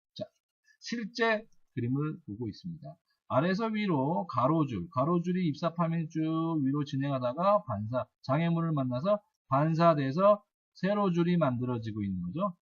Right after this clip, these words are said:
자, 실제 그림도 이렇게 볼 수가 있습니다. 자, 그러면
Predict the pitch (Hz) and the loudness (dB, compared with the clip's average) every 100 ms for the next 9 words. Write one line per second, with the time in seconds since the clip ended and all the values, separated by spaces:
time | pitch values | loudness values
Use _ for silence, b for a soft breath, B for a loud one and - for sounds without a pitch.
0 | _ _ - 160 87 135 160 - 135 131 | _ _ -14 -12 -8 -6 -8 -8 -10 -8
1 | 98 107 147 107 101 92 135 175 - 90 | -10 -8 -8 -8 -6 -6 -6 -8 -10 -20
2 | _ 117 117 92 _ _ 98 - 139 113 | _ -16 -14 -16 _ _ -14 -8 -8 -6
3 | 85 - - _ _ _ _ _ _ _ | -8 -10 -20 _ _ _ _ _ _ _
4 | _ _ _ _ _ _ _ _ _ _ | _ _ _ _ _ _ _ _ _ _
5 | _ _ - _ _ _ b b - 139 | _ _ -20 _ _ _ b b 2 4
6 | 131 120 202 160 92 131 220 | 4 4 2 4 0 -4 -6